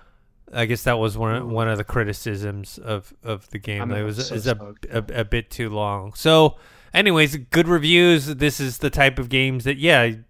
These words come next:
Speaker 1: that we're expecting from the next gen, right? That, like, hey, this is an exclusive to this platform.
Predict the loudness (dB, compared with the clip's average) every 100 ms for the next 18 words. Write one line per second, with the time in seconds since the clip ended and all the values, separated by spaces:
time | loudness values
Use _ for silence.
0 | -4 -4 -2 0 0 0 0 2 -2 -6
1 | -6 -6 -6 -10 -8 -8 -6 -4 -4 -4
2 | -8 -6 -4 -4 2 2 2 -2 -4 -2
3 | -2 -4 -6 -6 -4 -2 -4 -8 -6 -6
4 | -4 -6 -2 0 0 -2 -6 -6 -6